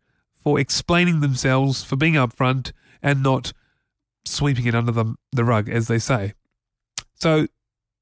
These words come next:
it's not good news that it's happened. If you are on that Apple developer site, if you're a, a member of the Apple Developer Network, uh, well, there's not really a lot you can do, 'cause I was gonna say you, you might wanna change your, uh, uh,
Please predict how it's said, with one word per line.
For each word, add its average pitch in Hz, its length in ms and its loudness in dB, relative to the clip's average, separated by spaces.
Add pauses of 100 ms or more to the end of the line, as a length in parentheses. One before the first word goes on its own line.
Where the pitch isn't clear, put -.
(240)
it's - 300 0
not 214 200 0
good 165 180 -2
news 170 200 2
that 147 120 2
it's 143 100 -4
happened. 180 380 0
If - 260 -2
you 147 220 0
are 185 300 2
on 160 180 -2
that 156 180 0
Apple 156 300 0
developer 147 440 0
site, 175 360 0
if 143 120 -4
you're 135 200 2
a, 123 140 0
a 127 60 0
member 165 320 2
of 165 120 0
the 151 120 0
Apple 151 280 0
Developer 147 400 0
Network, 156 440 0 (1400)
uh, 147 420 2
well, 165 180 2
there's 156 180 0
not 220 140 2
really 180 160 2
a 156 60 4
lot 156 100 4
you 147 140 2
can 160 120 -2
do, 175 140 2
'cause 147 160 0
I - 20 4
was 151 100 0
gonna 170 160 2
say 170 200 2
you, 156 120 2
you 147 160 -2
might 180 100 4
wanna 160 180 2
change 160 400 2
your, 147 300 4
uh, 131 340 2 (240)
uh, 127 400 0